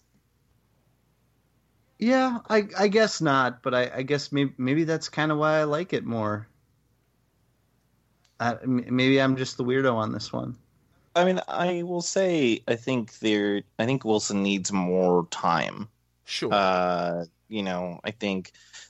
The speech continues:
Speaker 2: the, the last big thing that she's obviously been really known for writing is Miss Marvel, and that is, that is a character that when,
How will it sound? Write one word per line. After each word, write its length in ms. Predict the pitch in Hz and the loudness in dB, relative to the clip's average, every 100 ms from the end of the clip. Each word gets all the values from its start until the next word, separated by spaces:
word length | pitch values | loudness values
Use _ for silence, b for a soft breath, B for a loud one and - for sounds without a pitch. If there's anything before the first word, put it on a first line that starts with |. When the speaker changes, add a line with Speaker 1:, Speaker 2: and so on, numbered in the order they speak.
| _ | _
Speaker 2:
the, 160 | 110 | -2
the 160 | 98 113 | 2 4
last 460 | 104 104 104 - 104 | 4 4 2 -2 -4
big 200 | 104 95 | -4 -4
thing 200 | 104 95 | -10 -8
that 160 | 95 | -10
she's 360 | - 98 92 - _ - _ | -10 -10 -10 -16 _ -20 _
obviously 320 | 92 87 98 | -6 -6 -6
been 140 | 95 92 | -4 -4
really 220 | 90 95 | -2 -2
known 240 | 92 90 | -2 -4
for 320 | - 90 90 98 | -6 -4 -4 -2
writing 580 | - 160 156 139 131 123 | 0 4 4 4 2 -2
is 500 | - 101 98 92 - _ - | -2 -4 -4 -6 -12 _ -2
Miss 280 | 104 - | -2 0
Marvel, 600 | 101 101 95 98 95 92 _ _ | 2 2 4 2 2 -2 _ _
and 320 | 107 98 92 92 | -4 -2 -2 0
that 240 | 95 92 | 2 2
is, 360 | 92 90 - - | -2 -6 -12 -8
that 220 | - 123 | 0 2
is 100 | 117 | 2
a 40 | 110 | -2
character 360 | 117 110 110 | -2 -2 -4
that 120 | 98 | -8
when, 360 | 95 95 92 90 | -6 -8 -8 -14